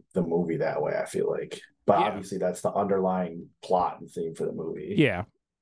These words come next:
Speaker 2: Yeah. And like I said, it, they work it in well because it's a Barbie movie. So, like, you know, Barbie is kind of like a feminist thing, right? It was a doll created to, like, empower little girls. So,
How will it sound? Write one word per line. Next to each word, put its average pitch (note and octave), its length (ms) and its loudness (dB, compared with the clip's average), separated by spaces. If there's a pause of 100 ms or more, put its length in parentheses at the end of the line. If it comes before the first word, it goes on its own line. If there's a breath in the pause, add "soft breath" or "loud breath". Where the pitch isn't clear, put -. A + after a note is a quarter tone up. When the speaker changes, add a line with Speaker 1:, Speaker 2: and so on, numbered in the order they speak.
Speaker 2:
Yeah. F#2 280 -2
And C3 120 -2
like C#3+ 100 2
I A2+ 60 -2
said, G#2 200 -6
it, A2 120 -6 (180)
they D3 140 -2
work D3+ 260 -2
it C#3 60 0
in A#2+ 160 -2
well A2 240 2
because G#2 340 -2
it's G2 120 -6
a F#2+ 60 -4
Barbie F#2 360 -12
movie. G#2 340 -6
So, G2 160 -4
like, F2 460 -2
you A2 140 -10
know, D#2 260 -12
Barbie F#2+ 400 -2
is F2 160 -6
kind F#2 240 -4
of F2 100 -6
like F2+ 300 -4
a F#2+ 80 -10
feminist E2+ 680 -10 (200)
thing, E2+ 320 -8
right? D#2+ 320 -10
It - 40 -12
was F#2 140 -8
a F#2 80 -6
doll F#2+ 400 -4
created F#2+ 520 -8
to, F2+ 100 -8
like, E2+ 240 -10
empower F2 440 -6
little E2+ 200 -8
girls. D2+ 480 -10
So, D#2 360 -12